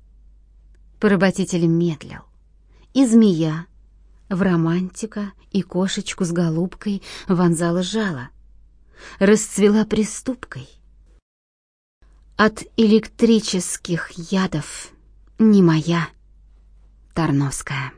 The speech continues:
Надо признаться, стихотворение не произвело на меня большого впечатления. Я вообще не знал и поэтому не любил «Серебряный век».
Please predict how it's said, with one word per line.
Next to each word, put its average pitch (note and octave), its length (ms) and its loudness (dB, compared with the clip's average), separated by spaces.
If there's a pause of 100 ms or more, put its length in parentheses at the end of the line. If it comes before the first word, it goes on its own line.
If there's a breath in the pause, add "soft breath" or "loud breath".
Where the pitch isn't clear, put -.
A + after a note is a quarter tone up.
(1900 loud breath)
Надо D4 220 6
признаться, C#4 560 2
стихотворение A#3 760 4
не G#3 120 4
произвело G#3+ 560 2
на E3+ 80 4
меня D3+ 240 0
большого D#3 460 -2
впечатления. D#3 880 -4
Я C#4 160 0
вообще E4 340 -2
не D#3 160 2
знал G3+ 400 0
и E3+ 160 -2
поэтому F#3+ 380 -2
не F#3 200 4
любил F3 380 2
«Серебряный D#3 600 0
век». C#3+ 280 -10